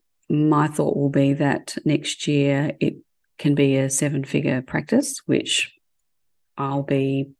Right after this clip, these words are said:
quite happy to get to that stage. And I think going forward, the way that I would look at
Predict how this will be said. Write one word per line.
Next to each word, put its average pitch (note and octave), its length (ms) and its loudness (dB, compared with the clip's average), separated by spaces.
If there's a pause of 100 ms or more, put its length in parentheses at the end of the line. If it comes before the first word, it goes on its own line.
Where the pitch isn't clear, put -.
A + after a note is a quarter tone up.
(340)
quite - 200 0
happy D#4 300 4 (480)
to D3 540 2 (100)
get - 160 2
to - 100 -4
that D3+ 160 0
stage. F3+ 560 2 (1200)
And F#3 720 8 (920)
I E3 140 -6
think F#3 300 0
going F3 240 6
forward, E3+ 600 2 (340)
the D#3 100 2
way D3+ 640 2 (300)
that D3+ 120 0
I D3+ 100 0
would D3+ 160 -4
look D3+ 200 -2
at - 260 -2